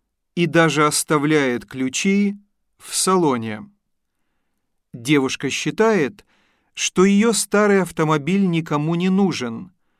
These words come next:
да и в её маленьком городке Ирбите все друг друга знают. Недавно Галина приехала домой с работы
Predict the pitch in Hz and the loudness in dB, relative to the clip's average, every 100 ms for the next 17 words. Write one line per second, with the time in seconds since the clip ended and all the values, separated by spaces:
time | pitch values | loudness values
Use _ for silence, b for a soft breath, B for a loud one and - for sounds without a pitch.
0 | _ _ _ - 120 151 156 147 160 170 | _ _ _ -12 0 2 2 0 0 2
1 | 165 170 175 160 135 143 135 143 147 143 | 2 2 2 -2 -2 -4 0 0 0 -4
2 | - 165 143 139 143 190 233 208 127 117 | -2 0 0 -2 -2 -2 -2 -2 -6 -6
3 | - _ _ _ _ - - - 233 233 | -10 _ _ _ _ -10 -6 0 0 0
4 | 160 160 127 127 139 135 151 135 160 165 | 0 -2 -2 -4 -4 0 -2 0 -2 0
5 | 131 117 104 - _ _ _ _ _ _ | -2 -6 -10 -20 _ _ _ _ _ _
6 | _ _ _ _ _ _ _ _ - 147 | _ _ _ _ _ _ _ _ -8 -2
7 | 175 170 262 208 151 131 123 113 - 120 | 0 2 2 2 -2 -2 -4 -10 -14 -2
8 | 170 190 233 240 226 208 165 160 185 - | 2 2 2 0 -2 -2 -2 0 0 0
9 | 190 175 147 143 151 147 - 185 180 190 | -2 0 -2 0 -2 -4 -2 -2 0 0
10 | 151 127 110 110 | 0 -4 -10 -12